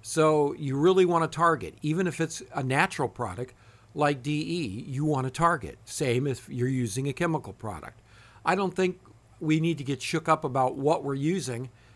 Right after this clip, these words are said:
as we need to be more exact in how we're using it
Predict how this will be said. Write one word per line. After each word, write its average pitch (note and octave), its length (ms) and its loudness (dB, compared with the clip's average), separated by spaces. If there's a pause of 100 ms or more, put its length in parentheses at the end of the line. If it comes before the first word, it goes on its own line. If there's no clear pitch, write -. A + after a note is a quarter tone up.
(300)
as C#3 340 0 (160)
we D3 200 0
need D#3 220 2
to C#3 60 -10
be D3 140 0
more D#3 600 0 (460)
exact C#3 640 2 (120)
in C3+ 360 -2 (460)
how D#3+ 260 4
we're D3 200 2
using C3 500 0
it - 260 -16